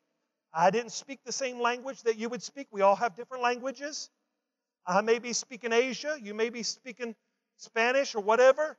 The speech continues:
We all have different languages. They all have different languages that they're speaking,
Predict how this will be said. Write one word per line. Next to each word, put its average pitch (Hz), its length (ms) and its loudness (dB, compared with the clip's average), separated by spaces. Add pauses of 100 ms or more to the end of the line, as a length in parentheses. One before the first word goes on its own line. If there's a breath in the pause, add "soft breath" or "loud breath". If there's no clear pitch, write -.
We 190 140 2
all 233 160 12
have 254 140 4
different 277 240 -4
languages. 269 520 0
They 214 100 4
all 214 180 10
have 202 240 2
different 262 280 -6
languages 247 520 -4
that 269 140 -16
they're 277 100 -12
speaking, 277 520 -14